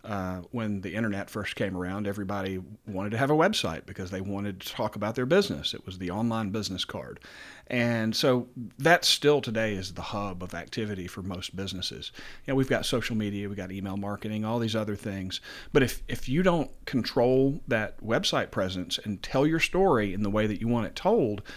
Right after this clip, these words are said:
you're missing a real opportunity. So you've got to invest in that. And the same guy that I was talking about that's spending four thousand dollars a month, we've built a, a website for him. And over the years, we've created content. That content gets found on Google.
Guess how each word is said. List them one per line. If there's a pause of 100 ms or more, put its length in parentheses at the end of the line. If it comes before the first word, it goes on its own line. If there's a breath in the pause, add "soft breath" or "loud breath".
(160 loud breath)
you're
missing
a
real
opportunity.
So
you've
got
to
invest (380 loud breath)
in
that. (260 loud breath)
And
the
same
guy
that
I
was
talking
about
that's
spending
four
thousand
dollars
a
month,
we've
built
a, (320 loud breath)
a
website
for
him.
And
over
the
years,
we've
created
content. (680 loud breath)
That
content
gets
found
on
Google.